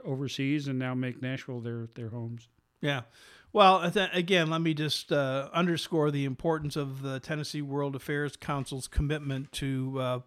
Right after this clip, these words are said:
Speaker 2: public education, to public knowledge about the importance of international affairs and,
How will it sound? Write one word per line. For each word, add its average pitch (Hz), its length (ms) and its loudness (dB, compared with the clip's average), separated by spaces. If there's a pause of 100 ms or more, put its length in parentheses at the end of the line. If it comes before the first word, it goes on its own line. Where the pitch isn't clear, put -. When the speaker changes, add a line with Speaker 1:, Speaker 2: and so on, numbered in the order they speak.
Speaker 2:
public 151 320 0
education, 135 840 -4 (460)
to 135 80 -6
public 147 400 0
knowledge 135 440 0
about 127 300 -2
the 135 80 -6
importance 135 500 -6
of 135 120 -8
international 131 840 -4
affairs 127 680 -4
and, 127 300 -2